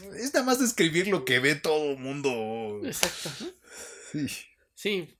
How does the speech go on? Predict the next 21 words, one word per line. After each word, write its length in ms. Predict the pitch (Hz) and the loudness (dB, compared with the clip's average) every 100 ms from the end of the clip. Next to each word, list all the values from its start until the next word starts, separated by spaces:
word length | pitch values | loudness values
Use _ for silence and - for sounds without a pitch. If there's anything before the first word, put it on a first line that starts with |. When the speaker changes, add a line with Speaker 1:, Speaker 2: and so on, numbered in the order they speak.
| _ | _
Speaker 2:
no 220 | 170 165 | -4 -2
dudo 240 | 170 165 165 | -2 -4 -4
que 100 | 170 | -6
haya 180 | 165 156 | -4 -6
sacado 380 | 143 - 156 156 | -6 -8 -8 -8
cosas 300 | 151 160 139 | -10 -10 -10
de 80 | |
aquí, 260 | 123 - 147 | -12 -12 -12
¿no? 140 | 151 | -10
Con 140 | 180 180 | -8 -6
ese 140 | 165 | -6
pensamiento 520 | - 151 143 156 147 147 | -8 -6 -4 -4 -6 -8
mágico 360 | 147 180 - | -10 -12 -20
que 80 | - | -18
tenía 320 | - 139 160 | -10 -8 -8
para 160 | 165 156 | -10 -12
sus 180 | - 156 | -12 -10
novelas. 540 | 151 143 151 247 - _ _ | -8 -8 -12 -16 -20 _ _
Speaker 1:
Exactamente. 920 | 110 - - - - 110 113 107 113 - - - | -10 -4 -2 -2 -2 -6 -8 -6 -6 -6 -10 -8
Speaker 2:
Pero 120 | 165 | -6
sí, 200 | 156 277 | -4 -6